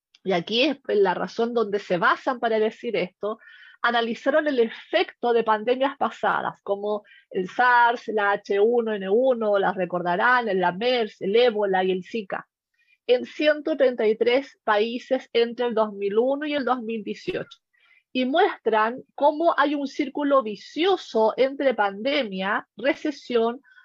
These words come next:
aumento de la desigualdad, lo que deriva en mucho malestar social. En el caso de la pandemia por covid, los investigadores advirtieron a los gobiernos del grave riesgo de malestar social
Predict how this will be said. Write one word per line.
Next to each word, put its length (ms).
aumento 500
de 80
la 160
desigualdad, 720
lo 160
que 140
deriva 320
en 280
mucho 400
malestar 640
social. 580
En 120
el 140
caso 260
de 60
la 100
pandemia 460
por 240
covid, 400
los 240
investigadores 840
advirtieron 800
a 100
los 220
gobiernos 880
del 220
grave 540
riesgo 720
de 100
malestar 460
social 640